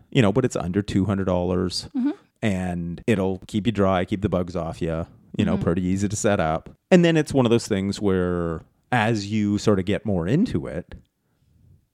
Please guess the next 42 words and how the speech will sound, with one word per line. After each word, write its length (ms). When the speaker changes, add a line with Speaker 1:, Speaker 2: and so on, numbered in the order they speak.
Speaker 1:
then 200
you 220
maybe 300
replace 480
your 220
tent 240
down 160
the 80
road. 320
Speaker 2:
Right. 260
Speaker 1:
Now 80
you 140
got 100
a 40
super 220
light 220
one. 200
Then 340
you 120
Speaker 2:
Yeah. 80
Speaker 1:
replace 360
your 200
this 380
and 80
your 120
that. 260
And 100
eventually, 640
you 120
know, 120
think 220
of 240
going 320
from 220
your 120
starter 400
package 600
to, 340
like, 180
the 100
high-end 380
stuff. 480